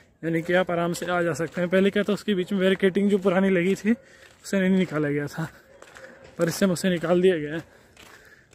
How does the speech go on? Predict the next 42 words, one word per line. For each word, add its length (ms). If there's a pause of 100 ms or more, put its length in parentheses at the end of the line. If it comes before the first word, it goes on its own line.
आप 160 (100)
आराम 200
से 160
platform 380
चार 260
से 180 (540)
और 120
पाँच 240
से 120
होते 200
हुए 180
जा 140
सकते 260
हैं 100
फुट 180
ओवर 180
bridge 200
को 80
यूज़ 200
करके। 260 (3250)
और 200
एक 120
नया 220
stall 340
भी 120
बना 200
था, 160
उसको 280
मैंने 220
दिखाना 300
भूल 200
गया, 140
पीछे 280
दिखा 240
देता 200
हूँ 100
zoom 200
करके। 220
ये 1700
देख 160
सकते 300
हैं, 100